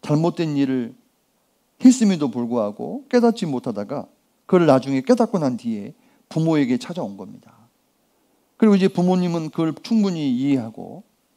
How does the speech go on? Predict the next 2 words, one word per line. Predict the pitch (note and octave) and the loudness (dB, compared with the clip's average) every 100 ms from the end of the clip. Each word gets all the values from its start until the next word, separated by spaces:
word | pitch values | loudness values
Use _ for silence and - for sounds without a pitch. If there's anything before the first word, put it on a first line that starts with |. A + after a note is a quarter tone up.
| _ _ | _ _
이제 | C3+ B2+ C3+ B2+ _ _ _ _ _ | -6 -2 -2 -4 _ _ _ _ _
용서해주고 | F2+ F#2+ C3 F3+ E3+ D#3 C3 A2 - A#3+ A#2+ G2+ E2 F3+ | -14 -2 0 2 0 -2 -2 -4 -4 -4 -2 -12 -14 -16